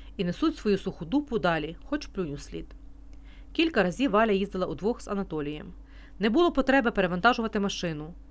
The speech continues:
і ще одним пасажиром, а з продажем Валя вже справлялася й сама. Під час такої поїздки трапилася історія, яку Анатолій потім узяв до свого репертуару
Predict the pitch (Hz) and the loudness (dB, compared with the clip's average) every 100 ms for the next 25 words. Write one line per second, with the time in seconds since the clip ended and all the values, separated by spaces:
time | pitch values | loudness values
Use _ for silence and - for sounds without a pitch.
0 | - - - - - 294 285 190 208 196 | -18 -18 -14 -10 -2 2 4 4 0 0
1 | 190 - 147 139 165 - - 185 - 170 | -2 -2 -2 -6 -10 -14 -6 -4 -2 0
2 | 170 277 220 208 170 214 226 233 - - | 6 6 4 0 4 4 4 -2 -8 -16
3 | - - - - 220 - 175 170 208 202 | -18 -18 -18 -4 -2 0 0 4 4 2
4 | 202 - 165 143 139 - - - - - | -2 -4 -6 -6 -6 -10 -16 -18 -20 -18
5 | - - - - 208 202 359 - 208 214 | -18 -18 -18 -2 2 6 6 4 2 2
6 | 202 196 294 - - 214 196 214 208 185 | 4 2 2 0 -4 0 2 4 4 0
7 | 151 - 285 254 247 - - - - 170 | -2 0 2 2 0 -4 -10 -10 -8 2
8 | 196 190 294 320 285 269 277 220 170 214 | 4 4 4 4 4 4 4 2 4 2
9 | 220 - 214 208 - 190 175 160 151 165 | 2 -2 0 0 -2 -4 -2 -2 -2 -8